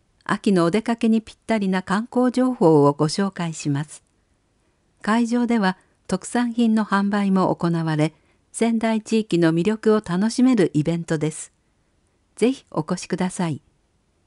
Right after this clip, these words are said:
十月十一日土曜、十二日日曜、仙台海の森水族館。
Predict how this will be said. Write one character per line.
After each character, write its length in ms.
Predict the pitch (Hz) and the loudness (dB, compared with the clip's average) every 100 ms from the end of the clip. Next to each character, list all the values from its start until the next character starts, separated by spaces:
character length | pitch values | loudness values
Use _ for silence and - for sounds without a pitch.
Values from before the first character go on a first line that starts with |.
| _ _ _ _ _ - | _ _ _ _ _ -4
十 200 | 214 233 | 0 2
月 300 | 233 220 214 | 2 2 4
十 200 | 208 202 | 4 4
一 220 | 196 202 | 2 0
日 300 | 196 185 185 | 0 0 0
土 160 | 180 | 0
曜、 380 | 185 190 139 135 _ _ - | 0 0 -2 -4 _ _ -4
十 220 | 202 226 | 0 2
二 140 | 226 214 | 4 2
日 400 | 208 - 196 - | 0 0 -2 0
日 360 | 180 180 - 202 | -2 -2 -4 -4
曜、 340 | 175 120 - _ _ _ _ _ _ _ | -2 -4 -6 _ _ _ _ _ _ _
仙 320 | - 247 233 | -4 0 0
台 300 | 185 160 156 | 0 0 0
海 220 | - 196 226 | 0 2 2
の 120 | 226 | 2
森 220 | 220 214 | 2 0
水 260 | - 190 180 | 0 0 0
族 280 | 180 - | -2 -6
館。 280 | - 123 127 | -8 -6 -6